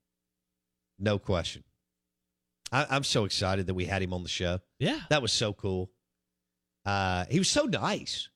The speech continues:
Speaker 2: Yes.
Speaker 1: Like, he talked, he talked to you for a, a minute, just
Speaker 2: Yeah.
Speaker 1: kinda rambling
Speaker 2: Yeah.
Speaker 1: about whatever.
Speaker 2: And then he, yeah, I mean, he was more than happy to stay on the phone.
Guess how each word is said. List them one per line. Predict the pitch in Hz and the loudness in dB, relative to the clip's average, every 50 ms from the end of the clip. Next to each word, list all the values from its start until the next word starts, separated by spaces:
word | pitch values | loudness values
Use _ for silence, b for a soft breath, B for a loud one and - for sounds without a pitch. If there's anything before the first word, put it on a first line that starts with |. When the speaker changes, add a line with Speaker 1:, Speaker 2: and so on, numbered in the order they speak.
| _ - 110 | _ 0 4
Speaker 2:
Yes. | 120 117 110 101 - - - | 4 4 4 2 -2 -2 0
Speaker 1:
Like, | - 139 208 | 2 2 2
he | 262 | 2
talked, | 254 - - - - - _ _ _ _ _ _ - | 2 0 0 0 -2 -4 _ _ _ _ _ _ -6
he | 196 220 | -4 -2
talked | - 190 147 156 - - | 0 2 0 0 0 -4
to | 170 156 | -4 -2
you | 160 202 247 254 | 0 0 0 0
for | - - 143 120 104 98 - _ _ _ _ _ _ _ _ - | -2 0 0 0 0 0 -2 _ _ _ _ _ _ _ _ 0
a, | 117 113 - - | 0 0 0 0
a | 123 113 | 0 2
minute, | 110 110 101 95 87 82 - - | 2 2 2 2 0 -2 -2 2
just | 120 131 139 120 - | 2 2 4 4 2
Speaker 2:
Yeah. | 147 143 | 2 2
Speaker 1:
kinda | 147 143 127 101 _ _ _ _ _ _ _ _ _ _ _ _ - | 4 2 0 -2 _ _ _ _ _ _ _ _ _ _ _ _ -2
rambling | - 117 127 139 160 175 160 139 135 139 135 | 2 4 6 6 4 4 2 0 0 0 2
Speaker 2:
Yeah. | 131 | 4
Speaker 1:
about | 123 131 135 143 - | 4 4 4 4 2
whatever. | - 117 139 151 165 196 202 185 | 0 0 2 2 2 2 2 2
Speaker 2:
And | 139 143 | 4 6
then | 156 160 151 | 6 6 8
he, | 156 160 135 123 | 6 6 6 6
yeah, | 123 139 143 139 123 123 117 | 4 6 6 4 2 0 -2
I | 120 | -2
mean, | 127 127 | -2 0
he | 127 135 135 | 2 2 2
was | 135 123 120 | 2 2 2
more | 123 127 131 | 2 2 4
than | 127 123 | 4 4
happy | 123 127 127 - - | 4 4 2 2 0
to | 110 107 | -2 -2
stay | - - 110 113 | -2 -2 -2 -4
on | 117 113 | -4 -6
the | 110 107 | -8 -10
phone. | - 117 113 113 110 110 | -8 -8 -8 -8 -10 -12